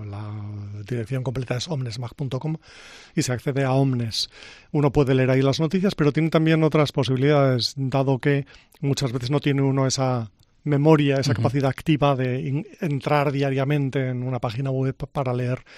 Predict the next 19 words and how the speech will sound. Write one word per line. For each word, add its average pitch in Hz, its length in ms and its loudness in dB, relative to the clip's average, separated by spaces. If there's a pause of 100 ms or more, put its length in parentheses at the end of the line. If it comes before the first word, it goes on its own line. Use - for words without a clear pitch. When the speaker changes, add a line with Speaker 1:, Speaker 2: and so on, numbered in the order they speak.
(420)
Speaker 1:
Pero 170 340 2
hay 170 140 4
otros 165 240 0
sistemas, 151 380 -2
por 123 140 -6
ejemplo, 143 240 -4
nosotros 131 300 -2
tenemos 131 440 -2
una 127 200 -2
newsletter 139 800 0
que 127 120 -4
se 123 100 -6
puede 123 220 0
recibir 117 340 -4
también 117 240 -4
gratuitamente 117 600 -4
todas 120 260 -2
las 117 100 -4
semanas. 143 440 -2